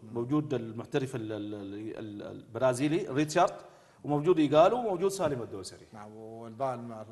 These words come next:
Speaker 1: الرواق الأيمن فيه سعيد عبد الحميد ولا
Speaker 2: صد-،
Speaker 1: فيه؟
Speaker 2: فيه محمد البريك.
Speaker 1: محمد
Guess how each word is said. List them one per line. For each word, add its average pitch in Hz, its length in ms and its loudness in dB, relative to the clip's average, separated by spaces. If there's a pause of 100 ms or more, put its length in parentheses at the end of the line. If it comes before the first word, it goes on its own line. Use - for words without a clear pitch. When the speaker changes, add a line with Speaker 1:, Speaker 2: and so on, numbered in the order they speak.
Speaker 1:
الرواق 139 220 -2
الأيمن 135 300 -4
فيه 135 220 -6
سعيد 135 200 -2
عبد 123 140 -8
الحميد 135 240 -10
ولا 127 100 -8
Speaker 2:
صد-، 151 240 -4
Speaker 1:
فيه؟ - 0 -
Speaker 2:
فيه 170 420 8
محمد 147 320 -2
البريك. 98 320 -8 (180)
Speaker 1:
محمد 120 140 -14